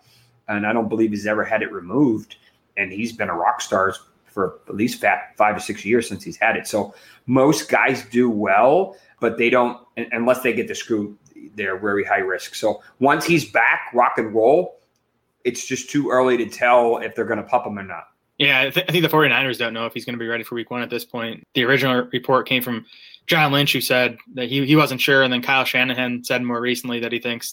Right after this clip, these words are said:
Speaker 2: Deebo has a chance to be ready for week one. But at least good to know that, you know, when, when he does get back, he'll be past that nine-week timetable you mentioned that, um,
Speaker 1: Yeah, he should be ready to rock and roll.
Speaker 2: Yep.
Speaker 1: I, I,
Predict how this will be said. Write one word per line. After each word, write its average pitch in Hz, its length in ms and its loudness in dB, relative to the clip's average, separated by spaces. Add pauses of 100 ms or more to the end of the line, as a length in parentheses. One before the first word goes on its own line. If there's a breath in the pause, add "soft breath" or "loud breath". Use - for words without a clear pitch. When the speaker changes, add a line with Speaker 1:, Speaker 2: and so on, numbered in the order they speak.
Speaker 2:
Deebo 120 340 -2 (360 soft breath)
has 131 160 0
a 123 40 -2
chance 123 300 0
to - 100 -16
be 120 80 -2
ready 117 160 -2
for 120 160 -8
week 117 200 -4
one. 120 120 -4
But 127 220 -2
at 175 60 4
least 208 180 6
good 175 140 4
to 156 60 2
know 143 180 4
that, 127 160 2
you 123 60 0
know, 120 100 0
when, 131 220 0
when 135 100 2
he 123 80 -2
does 135 220 2
get 127 140 0
back, 123 300 0
he'll 107 100 -2
be 123 140 -4
past 131 360 0
that 120 200 -2
nine-week 120 420 -4
timetable 117 420 -6
you 117 120 -6
mentioned 117 400 -8
that, 113 180 -8 (360 soft breath)
um, 110 120 -4
Speaker 1:
Yeah, 131 160 4
he 143 80 0
should 170 260 0
be 147 100 0
ready 135 180 0
to 123 80 -6
rock 123 220 -2
and 104 160 -8
roll. 117 340 -4
Speaker 2:
Yep. - 80 -2
Speaker 1:
I, 117 400 -6
I, 113 60 -6